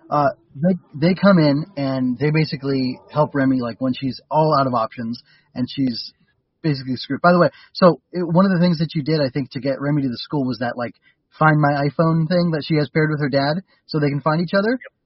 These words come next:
Speaker 1: That was super cool. I thought that was really novel, and I like, like, hearing you talk about it, the way you talked about it, I thought, "Oh,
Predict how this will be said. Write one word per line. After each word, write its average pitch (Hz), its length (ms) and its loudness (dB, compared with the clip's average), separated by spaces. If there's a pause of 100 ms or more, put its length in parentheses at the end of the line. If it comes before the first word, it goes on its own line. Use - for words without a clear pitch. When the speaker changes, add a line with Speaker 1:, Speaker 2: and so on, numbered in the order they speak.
(120)
Speaker 1:
That 208 100 4
was 208 140 0
super 180 200 0
cool. 123 380 0 (300)
I 139 80 0
thought 160 120 4
that 175 120 2
was 139 80 -2
really 156 160 2
novel, 147 340 4
and 156 80 0
I 160 100 4
like, 185 320 2 (340)
like, 147 200 2 (720)
hearing 254 360 6
you 233 120 6
talk 190 260 2
about 220 220 0
it, 220 80 -4
the 170 80 -2
way 175 160 2
you 170 40 -2
talked 190 220 2
about 220 180 0
it, - 120 -8
I 139 160 -4
thought, 151 220 0
"Oh, 208 180 4